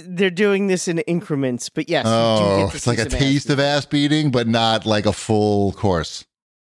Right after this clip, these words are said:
Speaker 1: Uh, mm, yeah, I, I
Speaker 2: Fuck.
Speaker 1: would have liked a little bit more in the second episode,
Speaker 2: I don't have time
Speaker 1: to be
Speaker 2: to wait
Speaker 1: honest.
Speaker 2: around for ass beatings. I gotta
Speaker 1: I, I, it's interesting, though, 'cause there's only six episodes. So next week is the midway point.
Speaker 2: They're gonna blow it.
Speaker 1: So, <coughs>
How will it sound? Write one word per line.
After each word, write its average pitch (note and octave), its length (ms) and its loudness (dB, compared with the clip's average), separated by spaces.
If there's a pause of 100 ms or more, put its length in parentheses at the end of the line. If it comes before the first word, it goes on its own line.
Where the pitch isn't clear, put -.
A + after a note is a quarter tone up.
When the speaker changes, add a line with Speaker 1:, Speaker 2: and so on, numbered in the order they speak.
(680)
Speaker 1:
Uh, C#4+ 600 2
mm, C4 380 -6
yeah, G3+ 320 -2
I, A3 160 0
I A#3 40 -2 (260)
Speaker 2:
Fuck. C#4+ 80 -2
Speaker 1:
would C4+ 100 2
have A#3 120 -2
liked A3+ 240 -2
a G#3+ 40 -2
little G3 240 0
bit F3+ 180 -2
more D#3+ 280 0
in D3 80 -2
the D3 60 -4
second C#3+ 340 -4
episode, A#2 360 -8
Speaker 2:
I C3+ 40 -4
don't G3 80 0
have A3+ 140 -2
time E3 460 0
Speaker 1:
to - 20 0
be B2+ 60 -4
Speaker 2:
to B2+ 60 0
wait B2+ 180 0
Speaker 1:
honest. B2+ 100 2
Speaker 2:
around C3+ 380 0
for A#2 100 0
ass B2 280 0
beatings. F2+ 560 -2
I G#2 160 2
gotta B2 380 2 (200)
Speaker 1:
I, B3+ 120 0
I, A#3+ 100 -6
it's B3+ 200 0
interesting, C#4+ 440 0
though, A3 100 2
'cause F#3 160 -6
there's G#3+ 160 -2
only B3+ 220 0
six - 320 -4
episodes. F#3 680 -6
So - 200 -8
next A#3 320 0
week G3+ 240 -4
is C#3+ 100 -6
the C#3 100 -4
midway C#3 380 -2
point. - 160 -10
Speaker 2:
They're G2+ 100 0
gonna F2 140 2
blow D2+ 280 0
it. - 100 -8
Speaker 1:
So, D#3 400 -2 (880)
<coughs> - 0 -